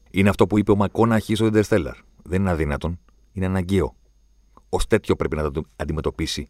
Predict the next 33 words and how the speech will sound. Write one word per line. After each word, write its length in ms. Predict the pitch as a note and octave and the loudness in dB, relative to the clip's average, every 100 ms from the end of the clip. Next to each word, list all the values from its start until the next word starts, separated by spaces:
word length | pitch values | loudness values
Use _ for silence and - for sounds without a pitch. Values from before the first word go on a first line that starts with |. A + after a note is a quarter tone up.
| _ | _
η 100 | C#2+ | -12
Liverpool 440 | D2 D#2+ E2 A2+ A#2 - _ _ _ | -8 -6 -4 -6 -6 -12 _ _ _
και 100 | G#2+ | -4
να 80 | G2+ | -2
το 120 | G#2 | -2
κάνει. 260 | A#2+ F2 | -2 0
Δεν 120 | D#2 A2 | 0 -2
έχει 80 | |
σημασία 540 | - A2 F2+ F#2+ D2+ - _ _ | -2 -6 -4 -4 -6 -10 _ _
αν 260 | - E2 - | -6 -6 -8
θα 180 | - - | -12 -10
το 80 | - | -8
καταφέρει 600 | E2 D2 - E2 C#2 - | -6 -8 -4 -4 -4 -10
ή 140 | - D2+ | -14 -10
όχι. 320 | C2+ - D#2+ _ _ | -10 -12 -18 _ _
Πρέπει 320 | A2 A#2 C3 | 2 2 2
να 80 | A#2+ | 0
το 100 | G#2+ | 0
δοκιμάσει. 540 | G2 F2+ G#2 - - - | -4 -4 -4 -4 -10 -12
Είναι 160 | G2 G#2 | -4 -2
αναγκαίο. 460 | G2 F#2 G2 C#2 - _ _ | -2 0 0 0 -4 _ _
Πρέπει 260 | - G#2+ G2+ | 2 2 4
εν 120 | F2 | 0
πτήση 520 | - - B2+ - C3+ - - _ - - | 0 2 2 0 -6 -10 -20 _ -20 -4
να 100 | F2 | 0
φτιάξει 380 | - C3 - C3 | 2 2 4 6
άλλο 260 | C3 G#2+ | 6 6
αεροπλάνο 500 | F2+ D#2+ E2 D#2+ D2 | 2 -2 -4 -4 -6
η 60 | D2 | -6
Liverpool. 260 | C#2+ - - - _ _ _ - | -8 -10 -18 -20 _ _ _ 2
Έχασε 500 | B2+ - F#2+ F#2 - _ _ - | 2 2 -2 -4 -6 _ _ -6
τα 100 | - | -2
φτερά 460 | - E2+ A2+ D#3+ | 2 6 6 4